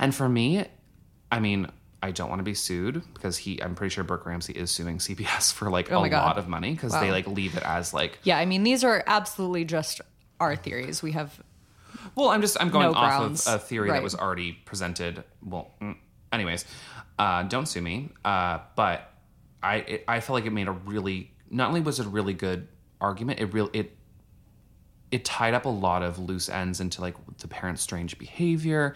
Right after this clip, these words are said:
Speaker 2: Right.
Speaker 1: and how the evidence didn't really match up to a s-, a stranger break-in.
Speaker 2: Mm-hmm.
Speaker 1: Um, and, you know, if one of your children accidentally killed one of your other children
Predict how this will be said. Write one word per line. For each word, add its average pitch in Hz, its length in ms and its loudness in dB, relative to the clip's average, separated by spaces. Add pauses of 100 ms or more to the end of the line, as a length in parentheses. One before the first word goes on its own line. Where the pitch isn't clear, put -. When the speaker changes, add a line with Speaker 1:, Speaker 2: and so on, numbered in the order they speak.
Speaker 2:
Right. 175 340 2
Speaker 1:
and 104 120 0
how 98 100 -2
the 82 180 -6
evidence 135 420 2
didn't 127 180 0
really 127 160 2
match 123 300 4
up 117 140 -2
to 98 260 0
a 87 120 0
s-, - 180 -6 (100)
a 87 320 0
stranger 113 400 0
break-in. 98 520 0
Speaker 2:
Mm-hmm. 196 280 6 (340)
Speaker 1:
Um, 92 360 0 (340)
and, 160 420 2 (580)
you 120 120 0
know, 120 220 2 (440)
if - 380 -6
one 107 180 2
of 104 160 0
your 104 140 -4 (340)
children 113 680 0 (380)
accidentally 95 440 -2
killed 95 340 0
one 95 120 0
of 87 80 -2
your 98 120 2
other 156 180 0
children 85 540 -4